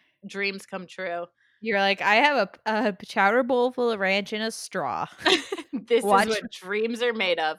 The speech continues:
Speaker 1: peeps.
Speaker 2: "watch, watch me work." <laughs>
Speaker 1: <laughs>
Speaker 2: Okay, we said we were gonna cap ourselves, we did not
Speaker 1: Oh,
Speaker 2: cap
Speaker 1: shit.
Speaker 2: ourselves.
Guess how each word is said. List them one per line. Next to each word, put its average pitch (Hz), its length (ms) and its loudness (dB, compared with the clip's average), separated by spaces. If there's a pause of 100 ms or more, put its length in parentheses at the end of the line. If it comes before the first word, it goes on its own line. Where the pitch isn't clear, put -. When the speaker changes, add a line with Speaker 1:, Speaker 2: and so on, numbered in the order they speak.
Speaker 1:
peeps. 175 440 2
Speaker 2:
"watch, - 200 -2 (220)
watch 175 300 0
me 220 140 -2
work." 151 400 -6 (100)
<laughs> 302 100 6 (340)
Speaker 1:
<laughs> - 1300 -2
Speaker 2:
Okay, 294 280 8
we 247 140 4
said 302 180 8
we 330 120 8
were 330 60 6
gonna 262 200 4
cap 190 260 0
ourselves, 208 340 -4
we 202 100 -2
did 180 160 -2
not 175 160 2
Speaker 1:
Oh, 202 80 4
Speaker 2:
cap 170 140 0
Speaker 1:
shit. - 0 -
Speaker 2:
ourselves. 180 380 0